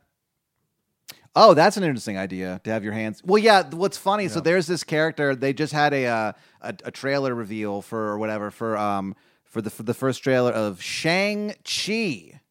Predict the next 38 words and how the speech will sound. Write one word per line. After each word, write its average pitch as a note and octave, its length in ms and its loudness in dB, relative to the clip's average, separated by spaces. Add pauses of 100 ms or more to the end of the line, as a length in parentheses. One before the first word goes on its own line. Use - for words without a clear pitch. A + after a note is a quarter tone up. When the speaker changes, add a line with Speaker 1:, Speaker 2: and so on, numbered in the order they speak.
(680)
Speaker 2:
What A2 100 -12
is F#2+ 100 -14
that? G2 280 -12 (280)
Speaker 1:
He C#3+ 220 0
is C3 160 2
a, B2 320 2
uh, A2 220 2
martial B2 420 0
artist C3 400 2
in A2+ 120 -6
the, A2 60 -2 (300)
uh, G2+ 320 -2
the G2 100 -6
Marvel A#2 360 2
universe, F2 480 -12
so G#2+ 100 -8
they, G#2+ 160 -4
they're G#2+ 140 -6
making A2 240 -4
a G2+ 40 -4
movie G#2+ 280 -4
about E2+ 340 -12
him. - 80 -20 (160)
Speaker 2:
Okay. G#2 400 -10
Speaker 1:
And B2 160 -4
so, A#2 440 0
uh, A2 260 0
there's A2+ 240 -2
a - 20 -8
character C3+ 540 0
in A2+ 80 -4
it, G#2+ 240 -6
uh, G#2+ 160 -4
his A2 80 -4
name A#2 100 -6
is F#2+ 100 -8
Razor A#2 360 -6
Fist, D3+ 420 -6